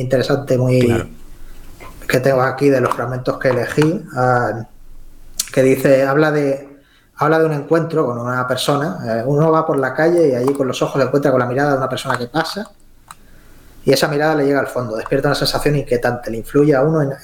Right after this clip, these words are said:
Speaker 1: en su ánimo, despierta un sentimiento determinado.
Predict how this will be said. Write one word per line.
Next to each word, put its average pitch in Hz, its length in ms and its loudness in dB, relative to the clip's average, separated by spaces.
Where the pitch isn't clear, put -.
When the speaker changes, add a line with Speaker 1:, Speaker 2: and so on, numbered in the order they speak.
Speaker 1:
en 135 120 -6
su 131 180 0
ánimo, 175 560 2
despierta 139 420 0
un 127 80 0
sentimiento 135 400 0
determinado. 120 480 -2